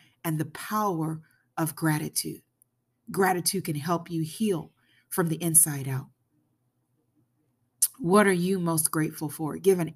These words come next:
everything that you've been through, think of one thing that you are most grateful for. And I hope that the gratitude continues to unveil within you to spread hope,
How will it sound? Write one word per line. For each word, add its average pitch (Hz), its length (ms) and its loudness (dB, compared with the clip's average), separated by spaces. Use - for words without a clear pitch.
everything 262 520 6
that 208 160 -2
you've 185 180 -4
been 160 220 0
through, 160 260 -10
think 214 180 4
of 180 140 0
one 262 420 4
thing 175 460 -2
that 165 220 0
you 196 100 4
are 165 80 4
most 185 420 2
grateful 175 440 -2
for. 160 440 -6
And 170 120 -2
I 170 60 0
hope 180 500 2
that 170 160 -2
the 170 60 -2
gratitude 175 580 0
continues 165 880 -2
to 175 160 2
unveil 165 840 0
within 170 320 2
you 143 280 -4
to 165 60 4
spread 190 420 6
hope, 190 480 0